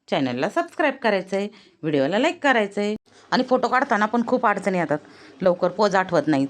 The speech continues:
कशा पद्धतीने फोटो काढावेत हे समजत नाहीत. मग त्यासाठी अगोदर काय करायचं माहिती आहे, व्हिडिओ एखादा फोटो पाहून घ्यायचा, एखादा, आता भरपूर सारे ॲप आलेले आहेत, त्यामध्ये आपल्याला साडीवरचे फोटो कसे काढायचे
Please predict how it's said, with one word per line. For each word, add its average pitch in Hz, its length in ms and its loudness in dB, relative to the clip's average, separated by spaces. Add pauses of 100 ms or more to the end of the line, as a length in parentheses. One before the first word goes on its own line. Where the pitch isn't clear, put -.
(640)
कशा 190 180 -2
पद्धतीने 180 380 0
फोटो 160 240 0
काढावेत 160 360 0
हे 196 80 2
समजत 170 380 -2
नाहीत. 135 200 0 (420)
मग 170 180 0
त्यासाठी 208 440 0 (240)
अगोदर 180 320 0
काय 196 200 -2
करायचं 190 360 0
माहिती 185 260 0
आहे, 175 80 0 (640)
व्हिडिओ 185 400 2 (260)
एखादा 180 320 0 (100)
फोटो 156 180 0
पाहून 269 280 2
घ्यायचा, 160 400 2
एखादा, 151 380 0 (360)
आता - 180 6
भरपूर 190 320 4
सारे 196 220 6
ॲप 185 220 4
आलेले 160 240 6
आहेत, 156 160 4 (320)
त्यामध्ये 175 300 6
आपल्याला 143 360 4
साडीवरचे 147 500 4
फोटो 139 220 2
कसे 147 220 0
काढायचे 127 480 2